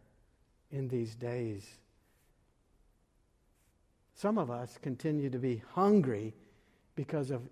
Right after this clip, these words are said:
issues not far away in Oregon, not far away in Syria,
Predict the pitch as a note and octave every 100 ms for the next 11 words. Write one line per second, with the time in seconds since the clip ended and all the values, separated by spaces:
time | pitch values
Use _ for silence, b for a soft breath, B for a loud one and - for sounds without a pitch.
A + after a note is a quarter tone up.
0 | - F#3+ G3 D3+ A#2 - D3+ F3+ - G3
1 | F3 D#3 D3+ C3+ - D#3+ D3+ A2 A#2 B
2 | B E3 G3 - G3 E3+ D3+ D3 A#2+ -
3 | - F#3+ C#3 A2 A#2+